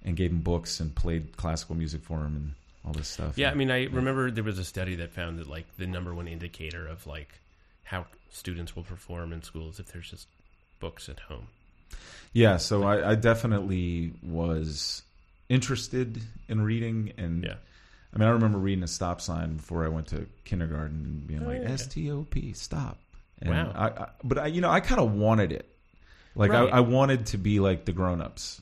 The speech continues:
Speaker 1: You know, I had
Speaker 2: Yeah.
Speaker 1: that very early. Like, I was trying to please them. It wasn't even necessarily something that my mother
Speaker 2: Were you good at talking to grown-ups when you were a kid?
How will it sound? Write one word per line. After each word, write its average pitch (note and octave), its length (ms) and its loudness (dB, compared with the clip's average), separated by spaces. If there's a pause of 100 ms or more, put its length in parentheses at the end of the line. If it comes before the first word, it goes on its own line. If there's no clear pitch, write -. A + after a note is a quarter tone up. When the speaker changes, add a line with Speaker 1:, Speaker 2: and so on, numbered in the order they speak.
(140)
Speaker 1:
You F2 80 0
know, F2+ 200 0
I G2+ 100 4
had B2 180 4
Speaker 2:
Yeah. A2 140 8
Speaker 1:
that - 20 2
very G2+ 260 6
early. G2+ 500 4
Like, E2 240 0
I F#2+ 40 6
was G2+ 120 2
trying A2 180 0
to E2+ 40 2
please G#2+ 500 2
them. D2 300 -8 (420)
It G2 40 0
wasn't A#2+ 300 6
even A2 160 6
necessarily G2+ 520 2
something F#2 340 -2
that F#2 120 -4
my F2+ 100 0
mother F2 480 2 (400)
Speaker 2:
Were C#3+ 140 -2
you E3+ 140 -2
good D#3 160 -2
at D3 60 -6
talking D3 220 -4
to C3+ 60 -6
grown-ups C3 300 -4
when B2 100 -6
you A2+ 80 -4
were G#2+ 80 -2
a G2 40 -6
kid? C3 300 -10